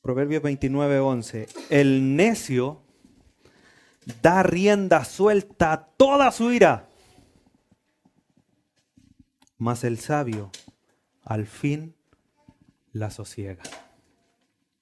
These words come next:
Seamos sabios. Airémonos, pero no pequemos.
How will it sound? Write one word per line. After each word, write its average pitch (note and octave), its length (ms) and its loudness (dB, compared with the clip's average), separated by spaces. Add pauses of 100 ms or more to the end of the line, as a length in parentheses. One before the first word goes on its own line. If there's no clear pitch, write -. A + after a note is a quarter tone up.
(500)
Seamos B2+ 400 -8
sabios. - 800 -12 (1300)
Airémonos, F3+ 1040 -4 (2000)
pero G2+ 240 -6
no G#2+ 160 -8
pequemos. B2 760 -10